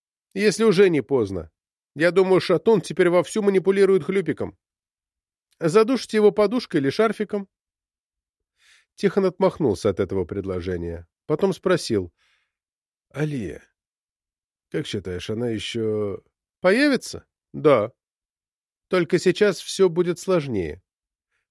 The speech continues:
Мне придётся её разыскать. И вот ещё что. Вы, Тихон, наверное, сможете ненадолго остаться и помочь нам с, а, Рыжей». Раз-два Сникерс усмехнулась, глядя на Анну.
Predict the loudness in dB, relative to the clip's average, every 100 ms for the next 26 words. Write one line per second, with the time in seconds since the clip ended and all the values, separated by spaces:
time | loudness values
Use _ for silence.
0 | -4 0 2 2 2 0 0 2 4 4
1 | 0 -4 -4 -6 -6 -18 _ _ -20 -18
2 | -4 0 2 0 -2 -4 0 0 0 -2
3 | -2 -4 -2 -2 0 2 2 0 2 2
4 | 2 0 0 0 2 2 2 0 0 -2
5 | -2 -2 -2 0 0 0 0 0 2 0
6 | -6 -10 -4 -2 0 -2 -4 -4 -4 -4
7 | -4 -8 -12 _ _ _ _ _ _ _
8 | _ 0 2 4 2 2 0 0 0 -2
9 | -4 -2 -2 0 0 2 0 0 0 0
10 | 0 -2 -4 -8 -8 -10